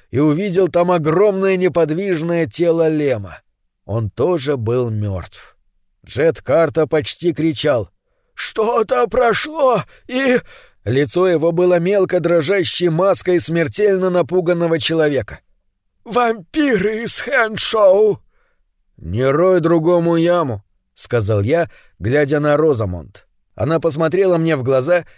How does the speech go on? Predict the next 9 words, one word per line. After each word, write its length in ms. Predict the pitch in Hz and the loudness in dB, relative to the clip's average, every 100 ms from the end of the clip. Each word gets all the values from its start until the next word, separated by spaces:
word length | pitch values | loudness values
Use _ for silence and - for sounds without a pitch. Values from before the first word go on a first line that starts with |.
| - | -4
и 100 | 113 | 0
я 120 | 156 | 4
увидел, 400 | 160 196 170 165 | 2 0 0 -2
что 200 | - 160 | 0 0
она 220 | 170 180 | 2 0
содрогается 840 | - 170 156 151 165 196 180 - 160 | 0 -2 0 0 2 2 2 2 0
от 100 | - | 0
предстоящей 720 | 165 - 156 170 170 - 170 | -6 -2 0 0 0 -2 -2
перемены 680 | 165 160 160 143 120 98 | -2 -2 -2 -2 -2 -6